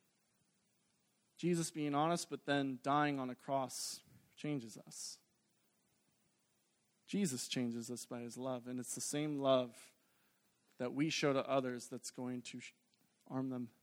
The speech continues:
So let me ask you something about that mom in that story. Do you think if I was like, "Aha,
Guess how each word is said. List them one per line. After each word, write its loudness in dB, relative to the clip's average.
So -2
let 6
me 6
ask 6
you 0
something -4
about 6
that 6
mom 6
in 0
that 0
story. -6
Do -8
you 8
think 4
if -14
I 12
was 12
like, 8
"Aha, 12